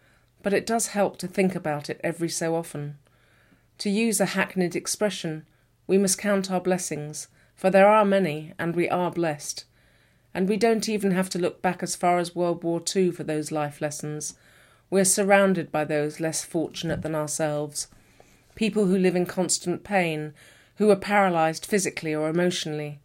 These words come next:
the lonely, the depressed, the mentally unwell, and those who live in fear of others close to them. If we can only try to retain an optimistic outlook and remember our own humanity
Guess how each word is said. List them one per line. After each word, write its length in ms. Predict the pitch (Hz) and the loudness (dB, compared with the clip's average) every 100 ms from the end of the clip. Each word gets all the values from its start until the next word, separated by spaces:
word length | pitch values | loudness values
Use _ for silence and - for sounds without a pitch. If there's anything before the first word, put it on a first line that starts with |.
| _ _ _ _ | _ _ _ _
the 80 | - | 0
lonely, 600 | 196 202 185 160 151 151 - - | 6 6 6 2 -4 -8 -12 -6
the 80 | |
depressed, 680 | 175 180 - 170 151 - - - _ _ | -4 -4 -2 -2 -2 -8 -10 -14 _ _
the 100 | 185 | 2
mentally 420 | 196 202 190 185 | 6 4 2 0
unwell, 600 | 180 175 165 156 147 147 - _ - _ - | 0 0 0 0 -2 -6 -14 _ -20 _ 0
and 140 | 190 | 4
those 260 | 208 208 202 | 6 6 4
who 120 | 202 | 0
live 180 | 190 180 | 2 4
in 140 | 185 | 2
fear 420 | 180 - 185 170 | 0 2 2 2
of 100 | 165 | 0
others 340 | 175 165 151 - | 0 0 -2 -4
close 320 | - 170 165 | -2 -2 -2
to 100 | - | -8
them. 320 | 147 147 143 - _ _ _ _ _ _ _ | -8 -8 -10 -14 _ _ _ _ _ _ _
If 160 | 180 180 | -10 -4
we 100 | 220 | -2
can 160 | 214 | 2
only 200 | 202 190 | 4 4
try 340 | 190 - 208 202 | 4 2 4 4
to 140 | 196 | 2
retain 540 | 185 185 - 220 208 180 | -4 -4 -2 0 2 2
an 100 | 175 | 0
optimistic 580 | - - 180 175 180 185 | -4 -4 -2 -2 -6 0
outlook 500 | 180 - 160 147 - - - - - | 0 0 -4 -6 -8 -20 -20 -20 -6
and 160 | - 190 | 2 4
remember 420 | 190 202 214 196 | 6 6 4 4
our 240 | 185 175 | 2 4
own 280 | 180 180 175 - | 4 2 0 -4
humanity 800 | 196 190 185 190 185 - 165 | 2 6 6 4 0 -6 -10